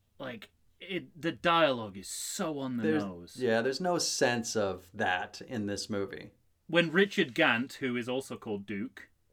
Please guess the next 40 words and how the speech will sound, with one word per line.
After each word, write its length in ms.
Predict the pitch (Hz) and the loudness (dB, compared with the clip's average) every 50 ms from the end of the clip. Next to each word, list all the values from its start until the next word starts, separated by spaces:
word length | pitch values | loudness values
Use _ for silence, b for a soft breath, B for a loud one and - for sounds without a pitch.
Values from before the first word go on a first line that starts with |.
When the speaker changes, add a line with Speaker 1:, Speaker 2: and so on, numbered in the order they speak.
| _ _ _ | _ _ _
Speaker 1:
confusingly 680 | - 113 98 - 110 101 98 95 95 90 87 82 90 | -10 -10 -8 -6 -6 -6 -6 -6 -10 -12 -10 -10 -8
in 120 | 98 98 95 | -8 -8 -8
this 120 | 92 98 | -6 2
Speaker 2:
Yeah, 200 | 123 131 127 120 | 6 8 8 8
Speaker 1:
movie, 120 | 117 - | 6 4
Speaker 2:
strangely. 520 | - - - 127 123 113 - 117 107 101 101 - - _ _ _ _ _ _ _ _ | 0 4 6 6 6 4 2 0 0 0 0 -2 -12 _ _ _ _ _ _ _ _
Speaker 1:
uh, 380 | 127 135 139 131 127 123 120 120 - - _ _ - _ _ - _ _ _ _ _ _ _ | 0 2 4 4 4 4 2 0 -4 -8 _ _ -20 _ _ -20 _ _ _ _ _ _ _
you 140 | _ 165 175 | _ -2 2
know, 160 | 175 165 151 | 2 2 2
he 140 | 139 147 160 | 2 0 -4
says, 320 | - - 156 143 131 127 143 | -2 -2 0 0 0 0 -2
"Oh, 140 | - 147 147 | -4 -4 -4
he's 160 | 147 151 123 | -4 -6 -6
the 100 | - 131 | -8 -10
Great 300 | 117 - 143 143 143 143 | -6 0 0 0 0 0
White 220 | 135 127 123 123 | 0 0 0 0
Hope," 340 | - - 143 143 139 135 - | -2 -4 -2 -2 -2 -2 -2
and 100 | 127 127 | -6 -6
he 80 | 151 156 | -6 -4
just 240 | 151 - 190 - - | -4 -4 -4 -2 -2
lists 720 | 135 147 196 208 202 - - - - - - - - - b b b b b b - - | 0 2 2 2 0 -4 -10 -12 -10 -8 -8 -8 -8 -10 b b b b b b -14 -4
what 240 | 139 151 160 139 | 0 0 0 0
Rocky 500 | 139 160 160 160 - - 151 139 147 147 | 2 2 2 2 0 -2 -2 0 0 2
is 160 | 151 139 117 139 | 0 0 -2 0
allegorically, 840 | 139 147 147 139 139 123 143 151 170 190 185 - - - 220 104 | 0 0 2 2 0 4 6 6 6 6 2 -2 -4 -8 -6 -6
and 100 | 101 104 | -4 -4
I'm 100 | 113 - | -4 -2
like, 180 | 131 - - - | -2 -4 -2 0
"No, 200 | 277 330 339 339 | 6 8 8 10
no, 120 | 349 349 | 10 8
no, 180 | 349 359 349 339 | 8 8 6 6
I 80 | 349 349 | 6 4
don't 100 | 349 349 | 4 2
wanna 160 | 349 349 294 | 4 4 4
hear 180 | 226 277 262 247 | 8 8 8 8
that 160 | - 202 180 | 8 8 6
in 140 | 170 170 156 | 6 2 2
words. 640 | 139 147 143 131 123 127 156 233 - - - - - | 2 4 6 6 6 6 2 0 -2 -4 -8 -6 4
Speaker 2:
<laughs> 40 | 175 | 6
Right. 580 | 190 175 - - 175 175 - - 170 156 - | 6 6 8 6 4 4 4 2 -4 -4 -4